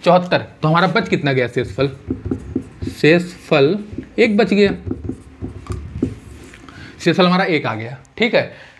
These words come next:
मैंने बार बार एक बात को, मैं इस बात को रिपीट कर रहा हूँ कि जो आपको, अ,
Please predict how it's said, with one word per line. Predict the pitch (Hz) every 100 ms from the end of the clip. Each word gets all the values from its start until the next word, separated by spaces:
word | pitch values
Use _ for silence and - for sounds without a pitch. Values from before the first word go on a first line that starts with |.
| _
मैंने | 165 185
बार | 170 165 170
बार | 170 170 180
एक | 175 175
बात | 156 165 165
को, | 170
मैं | 165
इस | 160 120
बात | 156 156
को | 160
रिपीट | 147 160
कर | 160 151
रहा | 143
हूँ | 147 151
कि | 165
जो | 127 196
आपको, | 196 160 160 - 180 139
अ, | - - - - _ _ 151 143 139 135 127